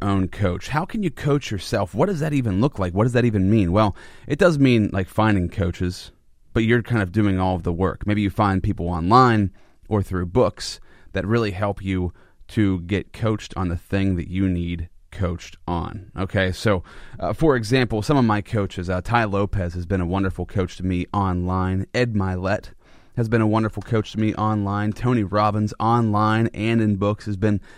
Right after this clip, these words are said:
an amazing coach for my life. Uh, Doctor Joe Dispenza, the same,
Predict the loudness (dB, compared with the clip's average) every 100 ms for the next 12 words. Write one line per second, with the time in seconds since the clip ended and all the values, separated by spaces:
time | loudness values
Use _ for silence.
0 | -12 -2 2 4 4 0 -2 0 0 0
1 | 0 0 0 0 -2 -6 -20 -20 -6 -2
2 | -2 -2 -2 -2 -2 -4 0 0 -2 0
3 | 2 2 0 -4 -4 -8 -2 0 0 -4